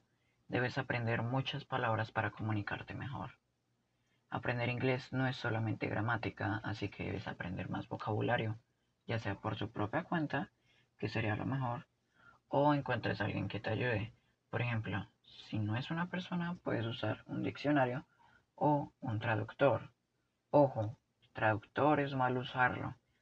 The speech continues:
Solamente úsalo para traducir una sola palabra. Si, digamos, en la calle te encuentras un cartel grande,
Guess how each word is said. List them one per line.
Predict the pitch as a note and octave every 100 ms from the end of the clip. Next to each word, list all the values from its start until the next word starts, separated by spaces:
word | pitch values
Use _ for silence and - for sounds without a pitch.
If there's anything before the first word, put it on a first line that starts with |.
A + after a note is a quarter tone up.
| _ -
Solamente | A#2 B2+ B2+ B2 B2+
úsalo | B2 B2+ A#2+
para | - A2 A2 -
traducir | - G#2+ F#2 - A2 - -
una | - A#2
sola | B2+ - -
palabra. | - G#2 A2+ A2+ A2+ _ _ _ _ - _
Si, | -
digamos, | B2 A#2 A2+ A2
en | B2+ A#2
la | A2
calle | G2+ G2+
te | A2
encuentras | G#2 G2 - F#2+ -
un | A2
cartel | A2+ A2+ A#2+ A2+
grande, | A2 A2+ A2 A2 G#2+